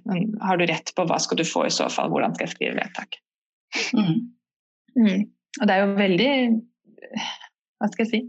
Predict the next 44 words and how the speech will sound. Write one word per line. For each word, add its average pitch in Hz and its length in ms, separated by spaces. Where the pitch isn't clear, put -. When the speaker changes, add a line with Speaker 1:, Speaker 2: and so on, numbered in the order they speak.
Speaker 1:
da 214 140
jeg 208 100
startet 196 380
å 202 60
jobbe 180 280
innenfor 185 320
helse, 190 400
så 247 140
ble 208 100
jeg 190 80
jo 190 140
imponert 190 500
over, 185 240
altså, 202 240
på 226 60
den 220 140
ene 170 200
siden 202 240
så 240 100
er 220 80
det 220 100
et - 100
ganske 208 280
sånn 190 180
vidt - 360
åpent 185 420
regelverk 175 460
vi 196 80
snakker 185 320
om, 180 100
at 180 240
hva 175 220
er 165 80
nødvendig 175 680
for 220 120
deg? 220 400
Det 185 80
er 185 80
egentlig 175 240
det 147 140
som 175 100
er 165 160
grunnspørsmålet 175 960
i, - 20